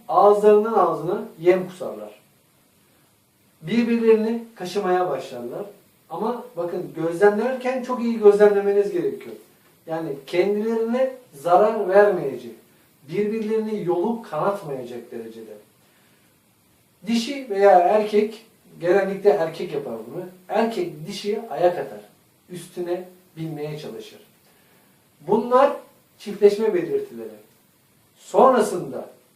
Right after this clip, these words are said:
çiftleşme belirtilerinden ziyade muhabbet kuşunun dişisi yuvalıkta kazıma işlemleri,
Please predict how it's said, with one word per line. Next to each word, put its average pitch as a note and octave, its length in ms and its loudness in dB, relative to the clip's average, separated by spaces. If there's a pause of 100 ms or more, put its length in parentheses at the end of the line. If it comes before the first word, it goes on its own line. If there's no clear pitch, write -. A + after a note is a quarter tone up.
(520)
çiftleşme A3+ 640 0
belirtilerinden G#3 840 4
ziyade C#3 800 -4 (540)
muhabbet - 720 -4
kuşunun D#3 520 -10 (100)
dişisi A3 560 -10 (720)
yuvalıkta F#3+ 800 0 (360)
kazıma D#3+ 420 -6
işlemleri, B2+ 760 -8